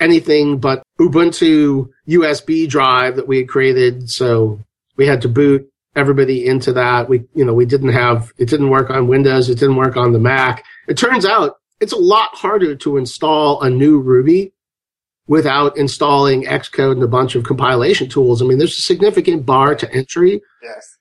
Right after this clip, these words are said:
Speaker 1: that, you know, Yehuda Katz, um, did some work on, and a number of other people.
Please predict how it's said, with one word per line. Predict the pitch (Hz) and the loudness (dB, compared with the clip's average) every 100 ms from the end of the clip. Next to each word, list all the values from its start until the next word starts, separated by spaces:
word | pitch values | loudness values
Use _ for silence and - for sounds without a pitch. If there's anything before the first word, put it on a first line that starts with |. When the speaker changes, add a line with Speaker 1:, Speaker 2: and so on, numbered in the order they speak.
| _ _ _ _ _ _ | _ _ _ _ _ _
Speaker 1:
that, | 147 151 139 131 _ _ _ | -4 -2 -2 -4 _ _ _
you | 160 | -2
know, | 143 | 0
Yehuda | 127 139 160 139 | 2 2 2 0
Katz, | 127 156 147 - - - - | 0 -2 -2 -6 -16 -18 -14
um, | 113 95 92 _ _ _ _ | -12 -12 -18 _ _ _ _
did | - 135 | -4 -2
some | 135 | -2
work | 127 127 123 | -2 -2 0
on, | 123 123 | 0 0
and | 117 | 0
a | 117 | 0
number | 123 127 | 0 0
of | 113 | 0
other | 127 135 | 0 0
people. | 120 117 117 110 | -2 -2 0 -2